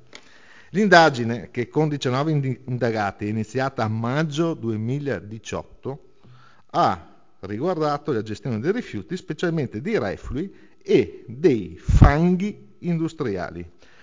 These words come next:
prodotti nel distretto conciario di Santa Croce sull'Arno. Gli investigatori hanno così scoperto un vero e proprio sistema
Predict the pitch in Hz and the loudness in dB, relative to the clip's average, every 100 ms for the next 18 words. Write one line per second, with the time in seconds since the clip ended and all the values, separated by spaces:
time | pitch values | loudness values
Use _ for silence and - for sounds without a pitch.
0 | - - 139 170 214 135 120 120 110 165 | -18 -4 0 4 2 2 -2 -2 -6 -4
1 | 180 120 - 113 - 120 131 175 196 - | -4 -6 -6 -4 -2 -2 0 0 -2 -6
2 | 170 117 - 147 160 202 202 214 - 131 | -12 -10 -6 -2 0 0 -2 -4 -6 -2
3 | 131 131 151 135 - - 120 101 90 95 | -2 -2 -6 -8 -10 -8 -4 -4 -6 -8
4 | 95 - - - - - - - - - | -10 -14 -20 -20 -20 -20 -20 -20 -20 -20
5 | - - - - - - - 156 254 226 | -20 -20 -20 -20 -20 -20 -6 0 2 2
6 | - 190 190 202 139 127 165 165 156 113 | 0 0 0 2 2 2 2 2 0 -2
7 | - 135 190 - - 117 101 113 131 123 | -4 -4 -2 -2 0 0 0 -2 -2 0
8 | 151 180 - 147 151 165 - 139 - 120 | 0 0 0 -2 -2 -4 -6 -8 -2 -2
9 | 120 123 | -2 -6